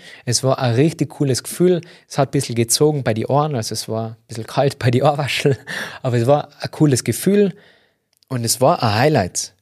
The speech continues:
Versteh mich bitte nicht falsch, es war wirklich cool und ich kann es sehr empfehlen.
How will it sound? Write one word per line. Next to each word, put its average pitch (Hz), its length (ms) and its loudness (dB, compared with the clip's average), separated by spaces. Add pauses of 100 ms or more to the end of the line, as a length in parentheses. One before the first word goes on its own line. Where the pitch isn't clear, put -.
(140)
Versteh 127 380 0
mich 120 160 0
bitte 170 240 0
nicht 117 160 -4
falsch, 127 320 -4
es - 120 -12
war 117 160 2
wirklich 139 300 0 (160)
cool 165 220 2
und 113 120 -2
ich 113 80 -6
kann - 220 -6
es 127 160 -2
sehr 131 160 2
empfehlen. 123 560 -2